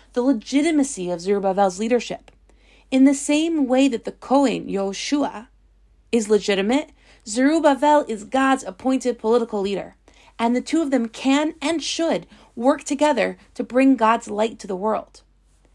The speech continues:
It's interesting to note that the sages choose this section as the Haftorah for Shabbat Hanukkah. There was a suggestion to use the story of Eliyahu on Har Carmel, on Mount Carmel, when he kills four hundred prophets of the Baal,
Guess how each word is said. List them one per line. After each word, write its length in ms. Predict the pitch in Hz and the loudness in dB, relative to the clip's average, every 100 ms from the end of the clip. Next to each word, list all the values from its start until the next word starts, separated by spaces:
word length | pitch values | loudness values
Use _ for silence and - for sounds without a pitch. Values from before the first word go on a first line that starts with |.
| _ _ _ _ - | _ _ _ _ -6
It's 160 | 269 - | -4 -2
interesting 480 | 330 381 370 339 277 | -2 -2 -4 -4 0
to 100 | 269 | 4
note 300 | 285 302 180 | 4 2 -4
that 100 | 220 | -10
the 60 | |
sages 460 | 220 262 285 277 254 | -6 0 0 -2 -6
choose 420 | - - 277 220 | -6 0 2 0
this 280 | 185 285 381 | -4 -6 -4
section 420 | - 415 - 214 | -4 -6 -4 -4
as 120 | 185 | -4
the 80 | 185 | -4
Haftorah 500 | 185 196 - 262 220 | -4 -2 2 2 2
for 80 | 190 | 0
Shabbat 320 | - 202 208 | -4 -2 -2
Hanukkah. 480 | - 226 226 - - - _ _ _ _ _ _ | 0 -2 -2 -6 -10 -16 _ _ _ _ _ _
There 100 | 262 | 2
was 160 | 277 269 | 4 2
a 60 | |
suggestion 600 | 302 226 311 359 - 302 | -2 0 2 0 0 -2
to 100 | 269 | 2
use 140 | 262 240 | 0 0
the 60 | |
story 440 | 233 - 254 269 277 | -6 -2 0 2 2
of 80 | 196 | 0
Eliyahu 420 | 190 208 226 254 | -2 2 2 2
on 140 | 233 | 0
Har 260 | 214 226 226 | -2 -2 -2
Carmel, 460 | - 220 202 - | -4 -6 -6 -8
on 160 | - 196 | -10 -2
Mount 240 | 226 226 | -2 -2
Carmel, 440 | - 214 196 - - _ _ _ _ _ - | -6 -6 -6 -10 -14 _ _ _ _ _ 2
when 240 | 247 262 | 4 4
he 160 | 269 262 | 0 0
kills 240 | 269 262 | 2 2
four 280 | - 277 294 | 2 2 4
hundred 300 | 294 262 233 | 4 2 0
prophets 400 | 240 240 226 202 | 0 0 0 -8
of 80 | 180 | -6
the 80 | 185 | -2
Baal, 420 | 202 170 160 | -2 -2 -8